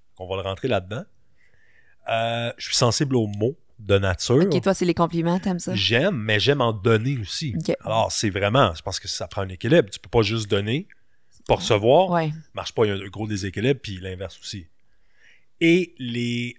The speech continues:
Speaker 1: euh, ben, tu sais, tu vois, autant les,
Speaker 2: Il y a
Speaker 1: moi,
Speaker 2: les
Speaker 1: les
Speaker 2: cadeaux.
Speaker 1: moi, moi, non, c'est ça.
Speaker 2: Moi,
Speaker 1: Moi,
Speaker 2: non.
Speaker 1: les cadeaux, je suis pas là-dedans. Ça veut pas dire que j'apprécie pas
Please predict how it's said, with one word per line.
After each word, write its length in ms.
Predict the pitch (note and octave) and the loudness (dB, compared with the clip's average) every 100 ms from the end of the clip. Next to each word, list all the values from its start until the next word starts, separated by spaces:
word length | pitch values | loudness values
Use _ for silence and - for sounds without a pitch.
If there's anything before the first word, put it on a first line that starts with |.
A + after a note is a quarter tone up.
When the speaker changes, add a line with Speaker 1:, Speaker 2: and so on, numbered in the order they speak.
| A#2+ | -6
Speaker 1:
euh, 840 | A2+ A2 G#2+ G#2 G#2 G#2 G#2 G#2 | -2 0 0 0 0 -2 -4 -6
ben, 100 | G2 - | -10 -10
tu 60 | - | -12
sais, 60 | |
tu 100 | - | -12
vois, 120 | - D3 | -8 -6
autant 180 | C3 E3 | -2 0
les, 220 | B2 G#2 _ - | 0 -4 _ -8
Speaker 2:
Il 60 | |
y 20 | E3+ | 0
a 40 | |
Speaker 1:
moi, 120 | E3 | 4
Speaker 2:
les 60 | C#3 | 4
Speaker 1:
les 60 | |
Speaker 2:
cadeaux. 600 | F3 E3 E3 E3 F#3+ A#3 E4+ | 4 2 0 -4 -6 -8 -8
Speaker 1:
moi, 200 | C3 C#3 | -4 -4
moi, 140 | D3 C#3+ | -2 4
non, 160 | D#3 | 4
c'est 140 | F3 B2 | 4 2
ça. 120 | E3+ F3+ - | 2 2 -2
Speaker 2:
Moi, 140 | F#3 | 0
Speaker 1:
Moi, 100 | F3 | 4
Speaker 2:
non. 0 | |
Speaker 1:
les 160 | F#3+ C3 | 6 4
cadeaux, 640 | - A#2 A2 B2 E3+ A3+ - - - - _ - - - - | 4 2 4 2 2 -2 -12 -20 -20 -20 _ -20 -20 -20 -10
je 60 | |
suis 80 | - | -6
pas 120 | C#3+ | -2
là-dedans. 340 | C#3+ F2 F2 A#2 - - - _ | -2 -2 -2 -4 -6 -20 -20 _
Ça 140 | - | -16
veut 60 | - | -12
pas 140 | G2+ | -6
dire 160 | G2+ D#3+ | 2 2
que 120 | - | 2
j'apprécie 500 | F2+ D#2 - F#2 - | -2 -2 -4 -2 -4
pas 420 | - F#3+ F3+ E2 | 4 6 6 2